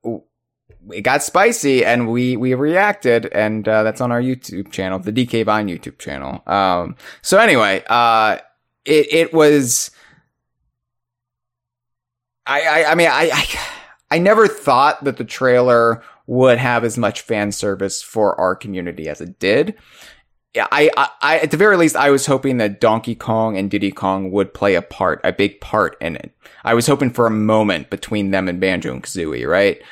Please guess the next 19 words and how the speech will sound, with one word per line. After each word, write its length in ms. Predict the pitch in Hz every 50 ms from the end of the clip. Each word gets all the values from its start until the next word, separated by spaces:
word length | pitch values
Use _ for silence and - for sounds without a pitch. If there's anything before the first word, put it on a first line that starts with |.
| - - _ _ -
Uh, 320 | - 120 117 110 110 110 -
if 160 | 120 147 -
it 100 | 135 120
happened 420 | - 117 113 107 98 - - 98 92
at 100 | 90 98
all. 420 | 101 104 95 87 85 80 - 117 - _ _ -
But 480 | - 127 117 113 110 - - _ _ -
to 180 | - 143 120
have 340 | 110 - 127 123 131 135 123
it 200 | 131 120 - -
be 260 | 123 120 113 107 -
a 220 | 95 110 104 104 101
straight 920 | - - - - - - - - - - - - 127 123 117 120 - -
sequel 760 | - - - - 113 107 104 - - 104 92 87 87 78 - - - _ _
to 140 | - - 113
the 80 | 113
K. 240 | 113 - 120 113 107
Rool 300 | 101 104 110 104 104 107
trailer 560 | - - 107 98 92 90 87 85 80 73 -